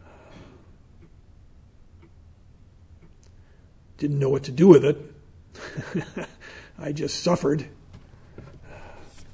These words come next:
But over time, the body relaxed, things stretched out, and it wasn't quite so terrible.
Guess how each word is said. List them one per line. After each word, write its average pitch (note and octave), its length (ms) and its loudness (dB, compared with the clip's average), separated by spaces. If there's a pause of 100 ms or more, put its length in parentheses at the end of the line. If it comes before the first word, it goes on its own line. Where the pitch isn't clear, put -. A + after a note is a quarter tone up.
(320)
But D3+ 120 -4
over D3 200 2
time, D3+ 560 -2 (1700)
the D3 80 -14
body C#3 260 -2
relaxed, C#3 640 0 (1800)
things D3 220 -8
stretched - 440 -4
out, D3 260 0
and C3+ 120 -2
it C#3+ 80 -6
wasn't C#3+ 360 -4
quite C#3 220 -4
so C#3 200 -2
terrible. C#3 520 0